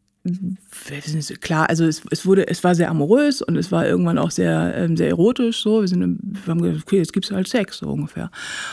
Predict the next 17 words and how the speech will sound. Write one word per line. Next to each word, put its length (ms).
Und, 500
ähm, 420
fing 280
auch 260
so 240
an 260
und 180
irgendwann, 600
das 160
war 80
sehr 160
perfide, 600
flüstert 380
er 80
mir 120
ins 140
Ohr, 320